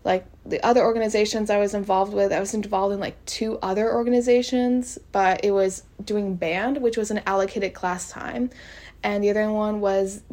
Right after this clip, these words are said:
being part of the Society for Hispanic Engineers, and I just did that for a year, and it was okay, but, um, there's other factors with that. So I added, like, one or two things every year, and I was able to still accommodate that in my schedule.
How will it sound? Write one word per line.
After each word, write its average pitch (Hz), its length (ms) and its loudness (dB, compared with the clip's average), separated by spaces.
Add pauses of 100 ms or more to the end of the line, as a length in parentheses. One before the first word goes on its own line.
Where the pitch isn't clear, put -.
(120)
being 202 240 -4
part 190 340 -4
of 196 80 -4
the 202 80 0
Society 190 480 -2
for 202 160 -4
Hispanic 196 420 -6
Engineers, 196 720 -2
and 208 380 -6
I 208 80 -2
just 220 120 -8
did 226 80 -4
that 214 200 -4
for 220 80 -2
a 208 60 2
year, 202 440 2
and 220 380 -4
it 349 40 -4
was 427 180 0
okay, 214 300 -4 (440)
but, 196 460 2
um, 190 240 -8
there's 202 180 0
other 214 180 -4
factors 202 460 -6
with - 140 -10
that. - 360 -16 (300)
So 220 340 4
I 214 100 -2
added, 247 340 2
like, 208 160 4
one 196 360 -2
or 233 80 -2
two 226 220 -2
things 180 600 -2 (140)
every 190 440 -2
year, 190 500 0 (400)
and 214 160 4
I 196 40 4
was 202 160 2
able 208 300 4
to 214 120 -4
still 202 220 2
accommodate 185 480 2
that 180 100 0
in 175 60 -8
my 165 100 -8
schedule. - 720 -4